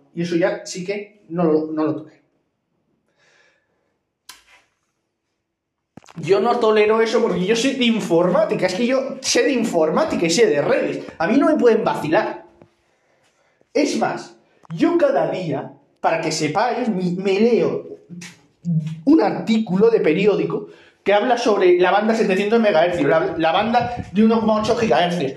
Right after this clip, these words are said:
Y eso yo lo entiendo. Ahora vosotros diréis, "uno coma ocho gigahercios, setecientos megahercios, ¿qué es-, qué significa?". Es la, la amplitud de onda. Eh, son ondas electromagnéticas, son como las ondas de la tele, como cuando vemos la tele, pero con internet,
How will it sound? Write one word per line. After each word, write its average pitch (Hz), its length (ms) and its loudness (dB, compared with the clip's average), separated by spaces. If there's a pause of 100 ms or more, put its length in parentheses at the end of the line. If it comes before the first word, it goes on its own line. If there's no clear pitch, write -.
(140)
Y 254 140 -2
eso 269 220 0
yo 262 160 2
lo 294 100 4
entiendo. 208 800 0
Ahora 220 240 2
vosotros 226 400 0
diréis, 175 420 2
"uno 220 200 0
coma 226 120 2
ocho 226 220 -2
gigahercios, 214 420 4
setecientos 208 400 -2
megahercios, 208 460 2
¿qué 226 140 2
es-, 226 220 -2
qué 196 80 -4
significa?". 180 520 -8 (240)
Es 175 100 -4
la, 175 180 -2
la 156 120 -2
amplitud 160 440 -4
de 185 120 2
onda. 175 300 -2 (300)
Eh, - 220 -14 (160)
son 226 400 -2
ondas 208 320 0
electromagnéticas, 214 1200 -2 (380)
son 233 320 -2
como 185 200 0
las 147 200 0
ondas 285 300 2
de 220 80 2
la 160 220 0
tele, 180 480 0 (240)
como 165 200 0
cuando 160 220 0
vemos 220 320 2
la - 160 2
tele, 202 420 -2 (300)
pero 240 300 2
con 220 100 0
internet, 147 760 -4